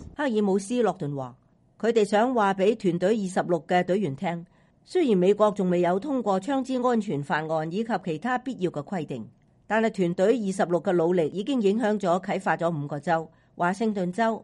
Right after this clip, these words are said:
科羅拉多州、康涅狄克州、特拉華州同紐約州。洛頓佢哋華盛頓特區亦都有相當嚴格嘅槍支法，而且要不斷捍衛呢啲嘅法規，因為國會試圖廢除呢啲嘅法規。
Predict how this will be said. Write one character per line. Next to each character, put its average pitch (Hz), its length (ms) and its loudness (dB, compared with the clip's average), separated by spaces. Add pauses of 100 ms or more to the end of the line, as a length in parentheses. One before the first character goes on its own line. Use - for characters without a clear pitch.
(160)
科 240 140 -2
羅 156 160 -2
拉 196 160 -2
多 208 180 -4
州、 196 320 -4 (140)
康 247 160 0
涅 185 100 -2
狄 226 160 -10
克 196 220 -10
州、 175 340 -2 (220)
特 175 80 -2
拉 214 200 2
華 156 220 0
州 208 260 2
同 170 200 -6
紐 143 120 -6
約 165 140 -4
州。 143 320 -8 (320)
洛 247 240 2
頓 208 220 2
佢 220 60 -2
哋 220 140 0
華 160 200 0
盛 202 180 -4
頓 185 160 -2
特 180 340 -2
區 247 80 0
亦 196 40 0
都 226 160 0
有 180 200 2
相 254 280 -4
當 233 160 -2
嚴 135 180 -6
格 160 240 -4
嘅 - 20 -6
槍 196 220 -4
支 190 160 -6
法， 156 240 -6 (340)
而 180 120 -4
且 226 180 0
要 220 160 2
不 214 60 -8
斷 175 400 0
捍 165 180 -2
衛 160 220 -2
呢 214 160 -4
啲 220 100 -4
嘅 180 100 -4
法 151 200 -6
規， 160 320 -6 (400)
因 - 120 -2
為 - 120 2
國 202 180 0
會 175 180 4
試 196 220 -4
圖 160 140 -4
廢 175 200 -2
除 175 120 -6
呢 175 240 -4
啲 214 120 -4
嘅 180 80 -6
法 135 200 -10
規。 127 260 -10